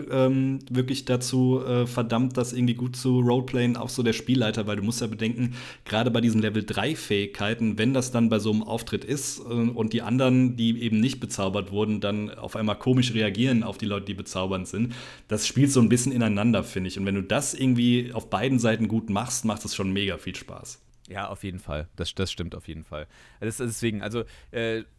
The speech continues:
Speaker 2: und da, wie gesagt, auch noch mal, noch mal der Appell an die Spielleiter, gra-, das muss man,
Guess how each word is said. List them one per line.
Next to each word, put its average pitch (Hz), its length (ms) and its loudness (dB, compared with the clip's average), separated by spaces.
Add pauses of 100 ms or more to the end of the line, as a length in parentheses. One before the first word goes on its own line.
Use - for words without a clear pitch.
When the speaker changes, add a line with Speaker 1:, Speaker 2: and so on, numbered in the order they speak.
(260)
Speaker 2:
und 123 180 -6
da, 139 180 2
wie 131 100 -10
gesagt, 120 400 -4
auch 117 160 -4
noch 120 140 -8
mal, 113 340 -4
noch 110 200 -6
mal 113 120 -4
der 113 120 -4
Appell 123 320 -2
an 110 140 -6
die 104 60 -6
Spielleiter, 120 460 -4
gra-, 104 380 -10
das 127 180 -4
muss 139 140 -8
man, 123 160 -4